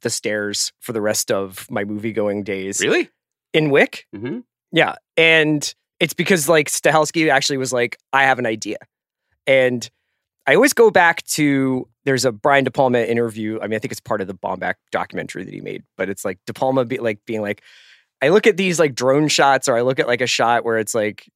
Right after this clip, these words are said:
Speaker 1: you know, w-, whatever, and I'm just like, 'What's the idea in this shot?'"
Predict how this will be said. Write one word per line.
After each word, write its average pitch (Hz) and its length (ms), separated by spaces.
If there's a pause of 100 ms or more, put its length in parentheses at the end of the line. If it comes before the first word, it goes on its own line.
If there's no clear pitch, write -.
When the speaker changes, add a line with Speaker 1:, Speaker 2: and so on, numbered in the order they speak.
Speaker 1:
you 117 80
know, 101 140
w-, 110 280
whatever, 113 320
and 117 180
I'm 110 120
just 113 160
like, 113 160
'What's 165 180
the 185 140
idea 117 300
in - 100
this 98 120
shot?'" - 320